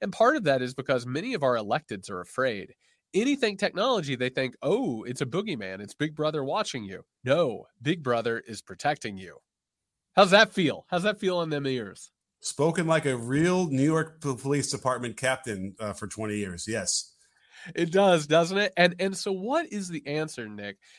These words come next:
Speaker 1: The answer is to divert just millions upon millions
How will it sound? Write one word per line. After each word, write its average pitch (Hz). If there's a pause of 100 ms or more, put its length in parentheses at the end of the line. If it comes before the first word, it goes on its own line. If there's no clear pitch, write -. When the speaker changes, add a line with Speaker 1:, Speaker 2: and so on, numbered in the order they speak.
(120)
Speaker 1:
The 196
answer 226
is 160
to 147
divert 123 (140)
just 135
millions 240
upon 139
millions 185